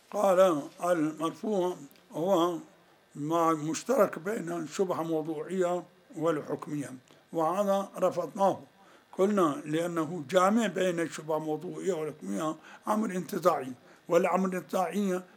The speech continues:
ليس أمراً شرعياً ولا تشريعاً، فلا يتعلق به تشريعاً. وإن كل إن قال أنه هذا وهذا، فهذا استعمال لللفظ في أكثر من معنى واحد، وهذا إذن قلنا لا يجوز،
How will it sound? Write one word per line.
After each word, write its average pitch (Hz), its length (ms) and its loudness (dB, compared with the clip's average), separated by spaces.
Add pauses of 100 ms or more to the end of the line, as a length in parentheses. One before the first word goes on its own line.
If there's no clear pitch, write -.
(140)
ليس 208 300 0
أمراً 180 480 -6
شرعياً 175 640 -2
ولا 160 260 2
تشريعاً، 175 680 -2 (320)
فلا 196 240 6
يتعلق 170 640 -2
به 160 140 -12 (120)
تشريعاً. 127 540 -12 (520)
وإن 190 280 6
كل 233 300 6
إن 190 340 4
قال 208 340 8
أنه 180 360 4
هذا 190 440 6
وهذا، 226 840 4 (280)
فهذا 175 460 2
استعمال 180 680 0
لللفظ 175 460 0
في 170 260 -4
أكثر 196 240 -6
من 190 200 -4
معنى 190 240 0
واحد، 185 540 0 (320)
وهذا 170 480 0
إذن 170 320 -6
قلنا 185 380 0 (260)
لا 156 180 4
يجوز، 165 580 -2